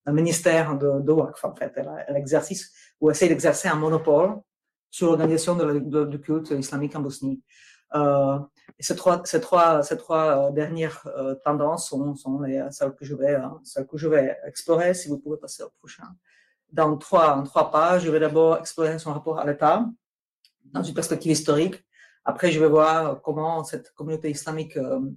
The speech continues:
s'est développée en institution quasi ecclésiastique, donc c'est ce, ce processus de églisation. Et en troisième lieu, je vais me, je vais me demander, euh, quel, quel rôle elle joue dans la gouvernance de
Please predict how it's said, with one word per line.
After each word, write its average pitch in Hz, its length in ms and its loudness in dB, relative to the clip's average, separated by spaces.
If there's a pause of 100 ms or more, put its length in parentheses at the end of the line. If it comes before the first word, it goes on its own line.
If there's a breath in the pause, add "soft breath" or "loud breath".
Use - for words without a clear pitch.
(140)
s'est - 640 -4
développée 151 380 2
en 147 140 2
institution 151 560 -2
quasi 156 400 0
ecclésiastique, 147 640 0
donc 135 200 0
c'est 131 120 -4
ce, 131 220 -6
ce - 120 -12
processus 147 440 -10
de 139 180 -4 (720 soft breath)
églisation. 160 1080 2 (480)
Et 160 120 4
en 156 360 4 (100)
troisième 160 480 2
lieu, 160 180 4
je 151 100 -2
vais 151 100 2
me, 156 300 -4
je 151 100 -6
vais 151 80 0
me 160 120 0
demander, 151 460 2
euh, 139 300 2 (1080)
quel, 143 200 0
quel 151 140 2
rôle 160 200 2
elle 147 120 0
joue 156 120 -6
dans 143 120 -4
la 139 80 -6
gouvernance 143 680 -8 (100)
de 143 300 -2